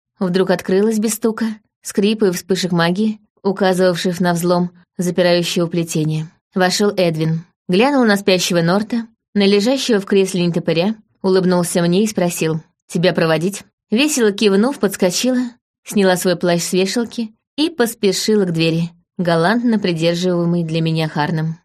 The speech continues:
Мужское общежитие мы покинули вместе и неторопливо направились к женскому корпусу. «Завтра начнутся тренировки», шагая со сцепленными за спиной руками, отчего казался ровнее и выше, сообщил Эдвин.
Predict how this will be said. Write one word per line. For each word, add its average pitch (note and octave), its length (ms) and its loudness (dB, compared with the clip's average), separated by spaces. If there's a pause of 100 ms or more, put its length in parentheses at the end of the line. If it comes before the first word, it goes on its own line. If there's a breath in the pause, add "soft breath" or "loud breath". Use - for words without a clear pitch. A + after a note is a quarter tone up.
(180)
Мужское B3 460 2
общежитие D4 580 0
мы C#4+ 140 0
покинули A3+ 480 2
вместе B3 460 -2 (280)
и G#3+ 80 0
неторопливо G3 640 2
направились F#3 680 0
к F#3 80 -4
женскому E3+ 460 -2
корпусу. E3+ 580 -4 (280)
«Завтра F#3 440 0
начнутся A3 500 0
тренировки», G3+ 600 0 (280)
шагая G3 480 2
со F#3 160 0
сцепленными F3+ 580 0
за E3+ 100 -2
спиной E3+ 300 0
руками, F#3 480 0 (260)
отчего G3+ 440 0
казался F#3 500 0
ровнее F3 360 2
и - 20 0
выше, F#3+ 340 -2 (260)
сообщил F3 540 0
Эдвин. D#3+ 460 -2